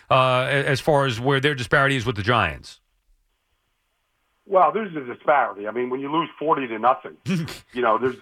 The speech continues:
Speaker 2: there's a disparity. You know, if you look at the two Cowboy games against the Giants, so there's, there is a disparity. Um,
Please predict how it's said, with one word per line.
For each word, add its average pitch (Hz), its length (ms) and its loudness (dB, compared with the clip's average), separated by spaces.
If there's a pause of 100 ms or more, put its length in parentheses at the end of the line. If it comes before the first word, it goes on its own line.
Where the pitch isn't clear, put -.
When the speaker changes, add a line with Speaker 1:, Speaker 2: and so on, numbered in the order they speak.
Speaker 2:
there's 135 220 -6
a 110 160 -14
disparity. 110 540 2 (200)
You 117 120 -6
know, 107 120 2
if 104 120 -6
you 131 120 -4
look 139 160 -4
at 120 160 0
the 110 120 -14 (200)
two 165 140 -4
Cowboy 127 440 2
games 120 340 -2
against 113 260 -8
the 101 60 -20
Giants, 117 400 2
so 127 80 -12
there's, 127 160 -8 (240)
there 151 260 2
is 127 60 -14 (500)
a 127 80 0
disparity. 123 760 -2 (520)
Um, 107 480 2